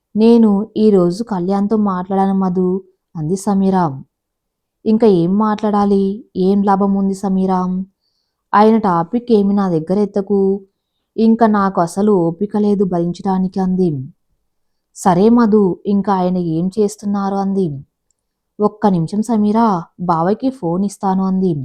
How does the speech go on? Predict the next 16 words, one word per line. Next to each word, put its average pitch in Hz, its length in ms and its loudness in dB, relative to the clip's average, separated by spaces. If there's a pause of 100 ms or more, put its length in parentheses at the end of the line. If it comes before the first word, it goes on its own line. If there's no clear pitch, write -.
(840)
"సరే 180 280 0
మధు." 208 280 2 (960)
వేరే 190 360 6
రూమ్లో 220 300 2
నిద్రపోతున్న 190 720 -2
గౌతమ్ 175 480 -4
దగ్గరికి 190 360 -4
వచ్చి 175 300 -6
ఫోన్ 170 300 -4
ఇచ్చింది, 180 420 -4 (880)
సమీరా 214 520 2 (340)
లైన్లో 165 420 -2
ఉంది 190 260 2
అని. 185 200 0 (1000)
"హా 214 160 4
సమీరా, 240 480 0